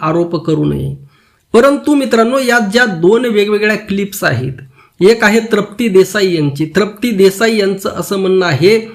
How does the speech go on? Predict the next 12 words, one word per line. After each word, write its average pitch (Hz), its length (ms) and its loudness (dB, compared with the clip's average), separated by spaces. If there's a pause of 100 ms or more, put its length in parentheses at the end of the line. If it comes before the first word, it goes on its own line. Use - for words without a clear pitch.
(320)
की 185 80 -2
माझ्याकडे 180 580 0
काही 196 180 0
व्हिडिओ 151 320 0
आलेले 185 340 0
आहेत, 185 260 0 (440)
फोटोज 180 560 0
आलेले 185 360 2
आहेत 196 280 2 (380)
आणि 233 440 2 (320)
लवकरच 208 580 2
मी 240 140 -2